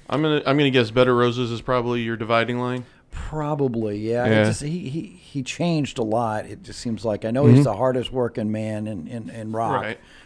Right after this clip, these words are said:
Speaker 2: Or at least he'll tell you that. Um, but, um, uh, yeah, and, uh, so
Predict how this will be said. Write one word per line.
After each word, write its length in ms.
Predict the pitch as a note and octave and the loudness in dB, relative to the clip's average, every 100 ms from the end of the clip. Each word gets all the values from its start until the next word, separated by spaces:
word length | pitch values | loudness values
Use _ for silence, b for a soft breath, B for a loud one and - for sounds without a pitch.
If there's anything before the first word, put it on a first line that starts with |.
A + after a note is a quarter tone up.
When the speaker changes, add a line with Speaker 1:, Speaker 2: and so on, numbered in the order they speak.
| B B2+ | B -6
Speaker 2:
Or 80 | |
at 60 | C3 | -2
least 200 | C#3 B2+ | -2 -2
he'll 120 | C3 | -4
tell 180 | G2+ A2+ | -2 -2
you 100 | G#2 | -2
that. 220 | G2+ G2+ B B B B D3 | -4 -8 B B B B 0
Um, 520 | D3 D3+ D3+ D3 B2+ | 2 4 2 0 -4
but, 600 | - C3+ B2 - - - D#3+ F3+ | -4 -4 -4 -10 -16 -16 -18 -14
um, 480 | A2+ G#2+ - - - b b _ | -12 -12 -14 -16 -18 b b _
uh, 140 | - - | -16 -12
yeah, 360 | B2+ A#2+ A2 G#2+ | -6 -2 -2 -4
and, 180 | C#3 - | -8 -10
uh, 180 | E2+ E2+ | -12 -10
so 360 | - C#3 B2 | 2 2 2